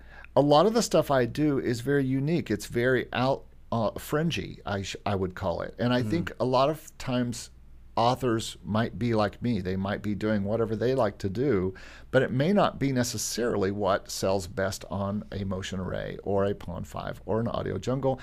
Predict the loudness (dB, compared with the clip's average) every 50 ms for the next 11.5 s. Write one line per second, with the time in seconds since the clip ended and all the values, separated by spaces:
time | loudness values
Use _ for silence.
0 | -12 -16 -16 -10 -4 0 2 2 2 2 2 0 2 6 6 8 6 6 4 -2
1 | -4 0 0 0 0 0 -4 -2 -2 -2 -2 -2 -4 -4 -4 -2 0 0 -2 -2
2 | -2 -4 -2 -2 -2 -2 -2 -6 -6 -6 -4 -4 -2 -2 0 0 0 -2 -2 0
3 | 0 0 0 2 2 2 2 2 2 0 -2 -2 -2 -2 -2 -4 -6 -10 -20 -20
4 | -20 -14 -10 -6 -2 -2 0 0 0 0 -2 -2 -4 -8 -8 -6 -6 -6 -4 -2
5 | 0 0 0 0 -2 -6 -14 -18 -20 -20 -20 -20 -20 -20 -18 -12 -8 -4 0 2
6 | 4 4 4 4 2 2 2 2 2 0 0 -2 -4 -6 -6 -6 -6 -4 -4 -2
7 | 0 0 -2 -2 0 -2 0 0 0 0 -2 -2 -2 -2 0 2 2 0 0 -2
8 | -6 -6 -6 -6 -4 -4 -6 -6 -8 -8 -10 -12 -14 -18 -20 -20 -20 -20 -20 -20
9 | -14 -6 -4 -2 0 0 0 -2 0 2 2 2 4 4 2 2 0 0 -2 -6
10 | -6 -4 -2 0 0 2 2 0 0 0 0 0 2 0 0 -2 -4 -4 -4 -2
11 | 0 0 0 0 0 0 -2 -4 -6 -6